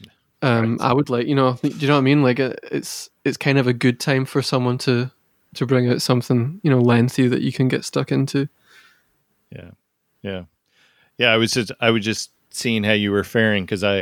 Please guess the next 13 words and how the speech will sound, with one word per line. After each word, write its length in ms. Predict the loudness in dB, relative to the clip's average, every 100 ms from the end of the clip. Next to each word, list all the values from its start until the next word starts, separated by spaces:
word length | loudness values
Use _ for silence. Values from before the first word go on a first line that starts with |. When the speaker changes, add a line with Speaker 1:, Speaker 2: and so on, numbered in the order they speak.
| -2
Speaker 2:
I 120 | -4
read 260 | 0 -2 0
your 140 | 0 2
article 720 | 2 0 0 0 0 -2 -6 -14 -12
that 280 | -6 -4 -4
was 140 | -4 -4
on 180 | -4
the, 300 | -4 -6 -4
uh, 160 | -4 -4
Grammys 520 | -4 0 2 0 -2 -2
website 520 | -4 -2 -6 -6 -14 -20 -20 -4
about, 440 | 0 0 -2 -6 -4
uh, 280 | -4 -6